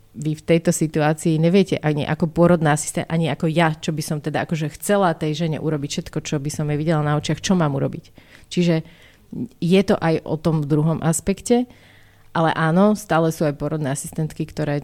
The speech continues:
to neriešia a ktoré to nevnímajú, že to je dobré, hej. Napríklad my sme sa o aromaterapii učili na škole veľmi veľa. Áno, aj o účinku, aj,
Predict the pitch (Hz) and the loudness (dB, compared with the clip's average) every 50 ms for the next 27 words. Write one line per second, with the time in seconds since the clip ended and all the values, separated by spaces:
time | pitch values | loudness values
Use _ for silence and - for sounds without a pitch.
0 | - - - - 143 143 139 139 135 143 143 143 147 151 - - - 156 151 143 | -6 -12 -10 -6 -6 -4 -4 -4 -2 -2 0 0 0 0 0 0 0 0 0 -2
1 | - - 151 147 147 - 160 151 147 131 135 147 147 147 143 139 139 143 147 147 | -2 -4 -2 -2 -2 0 0 0 0 -2 0 0 0 0 2 2 2 2 0 -2
2 | - - 139 135 135 127 123 - - - 147 160 - - 170 196 185 - - _ | -2 -2 -2 -2 -2 -2 -2 -6 -8 -8 -8 -6 -6 -6 -6 -8 -10 -12 -16 _
3 | - - - - - - - 202 196 196 - 208 196 - - - 170 165 160 156 | -20 -16 -6 -2 -2 0 0 0 -2 -2 -2 -4 -4 -4 -8 -6 -4 -4 -4 -4
4 | 156 151 - - - - - - 165 165 165 160 151 156 147 143 143 - - 135 | -6 -6 -6 -8 -10 -8 -6 -4 -4 -2 -2 -4 -4 -6 -6 -6 -6 -6 -6 -8
5 | - - 147 - - 147 139 135 135 139 - - - 143 139 135 135 131 143 139 | -6 -8 -8 -8 -8 -6 -6 -4 -6 -6 -8 -6 -6 -6 -6 -4 -4 -2 -2 -2
6 | 139 135 135 131 135 135 151 196 247 240 - _ _ _ _ _ _ _ - - | -2 -2 -4 -4 -4 -4 -4 -4 -4 -6 -8 _ _ _ _ _ _ _ -16 -10
7 | - 165 165 156 151 160 170 185 202 220 - - 151 135 139 131 - 165 - 151 | -6 -6 -4 -2 0 0 -2 -2 -4 -8 -8 -8 -8 -6 -6 -6 -8 -8 -6 -6
8 | 156 - - 170 170 165 - - 165 160 165 160 - - 147 139 139 139 | -6 -4 -4 -4 -4 -4 -6 -6 -4 -4 -4 -4 -6 -6 -6 -6 -6 -6